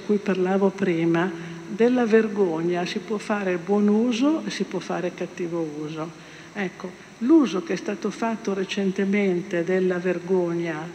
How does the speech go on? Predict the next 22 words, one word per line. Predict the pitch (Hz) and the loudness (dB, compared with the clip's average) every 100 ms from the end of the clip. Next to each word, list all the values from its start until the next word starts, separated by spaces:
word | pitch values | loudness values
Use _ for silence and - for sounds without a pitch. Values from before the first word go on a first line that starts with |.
| 180 | -8
dai | 175 175 170 | -6 -4 -4
nostri | 185 196 190 - 175 | -4 -4 -8 -6 -2
mass | 185 226 - | 0 -2 -2
media | 175 151 165 202 | -2 0 0 -2
purtroppo | 202 208 - 156 156 - 220 | -2 -4 -4 -8 -8 -12 -12
è | 170 | -12
stato | - 165 151 165 190 | -12 -10 -10 -10 -10
estremamente | 190 160 190 175 170 160 160 156 156 165 | -8 -8 -6 -4 -4 -6 -8 -8 -6 -4
negativo. | 165 165 165 - 139 147 160 - - - - - | -2 -4 -8 -10 -10 -10 -12 -12 -18 -18 -18 -16
E | 233 | -6
quindi, | - 330 214 202 - | 2 2 2 -2 -2
mm, | 202 185 185 170 - - - - - - - - - 247 | -2 0 -2 -8 -12 -18 -18 -20 -20 -20 -20 -20 -12 -6
io | 285 | -4
credo | 220 196 190 | -2 -4 -4
che | - 196 - - - - - - - | -6 -6 -8 -18 -16 -14 -14 -18 -10
tra | 202 196 | -4 -2
gli | 208 | 0
obiettivi | 220 190 214 202 226 247 247 233 | -2 0 -2 -2 -2 -2 0 -2
di | 190 | 0
una | 190 190 180 165 - | 2 2 2 -2 -6
politica | 190 180 196 - 175 180 | -4 -2 -2 -4 -6 -6
futura, | - 196 - 180 170 170 180 | -6 -6 -4 -2 -2 -2 -4